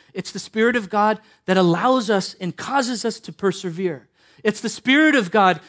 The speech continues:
that, that teaches us to resist the temptation of sin and to say no to it. It's the Spirit of God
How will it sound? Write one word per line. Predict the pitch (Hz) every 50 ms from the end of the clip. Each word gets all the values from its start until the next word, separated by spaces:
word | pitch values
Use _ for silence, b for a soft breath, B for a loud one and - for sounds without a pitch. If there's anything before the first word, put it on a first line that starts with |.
| b b b -
that, | 214 220 - - -
that | 196 214 202 208 -
teaches | - - 269 302 302 - 254 220 180 220
us | 220 214 -
to | - - 233 214
resist | 180 196 214 214 160 143 143 208 349 302 214 - - - - b b b b
the | - 196 185
temptation | 190 - 247 226 208 208 - 233 233 214 - - 202 202
of | 190 170 -
sin | - - 226 208 175 151
and | 147 139
to | 156 147
say | - - 165 160
no | 160 165 180 185
to | 160 143 131
it. | 123 - b b b b b
It's | b 214 202 -
the | - 247
Spirit | - - - - 269 262 302 330 330 302
of | 277 226 185
God | 165 220 208 190 175 160